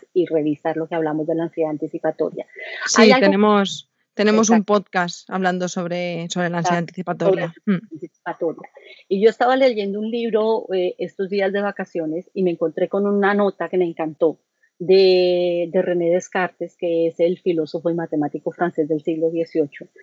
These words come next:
Speaker 1: Y me encantó porque yo igual lo estudié cuando estudié filosofía, pero no me acordaba. ¿Qué dice él en algún momento de su vida en una carta que escribió al final de su vida? Dice, "Mi vida estuvo llena de desgracias,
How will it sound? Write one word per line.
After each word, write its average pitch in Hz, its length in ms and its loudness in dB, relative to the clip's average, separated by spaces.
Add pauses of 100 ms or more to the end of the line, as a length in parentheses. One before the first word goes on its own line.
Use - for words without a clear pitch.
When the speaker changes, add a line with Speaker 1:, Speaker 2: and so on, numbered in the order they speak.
(240)
Speaker 1:
Y 220 120 2
me 202 80 6
encantó 196 380 2
porque 202 280 0
yo 170 140 2
igual 208 300 2
lo 269 60 4
estudié 175 440 -2
cuando 233 180 0
estudié 165 260 0
filosofía, 180 560 -2
pero 180 160 -2
no 151 120 -6
me 156 80 -4
acordaba. 156 520 -10 (600)
¿Qué 285 220 2
dice 277 640 0
él 175 100 -4
en 175 100 -4
algún 170 240 -4
momento 202 400 -4
de 208 100 -4
su 170 220 -10
vida 170 180 0
en 185 100 2
una 190 200 0
carta 185 320 -4
que 190 120 -10
escribió 175 720 2
al 185 120 -4
final 160 280 -4
de 160 120 -2
su 175 180 -6
vida? 147 260 -4
Dice, 185 380 -4 (320)
"Mi 214 180 4
vida 262 540 2
estuvo 220 800 0
llena 240 680 0 (140)
de 190 140 0
desgracias, 160 800 -4